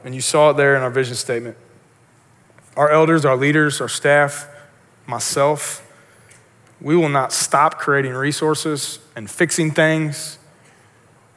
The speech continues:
and seeking God's help and doing things different until every person knows the life transform-, tra-, life transformational power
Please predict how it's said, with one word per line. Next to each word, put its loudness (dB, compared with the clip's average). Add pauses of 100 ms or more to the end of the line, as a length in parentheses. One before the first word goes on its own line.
(100)
and -12
seeking 0
God's 4
help 2 (840)
and -10
doing 4
things 2
different 2 (1400)
until -2 (100)
every 4
person -2 (920)
knows 2
the -2
life 4
transform-, -4 (200)
tra-, -2
life 2
transformational -2
power 2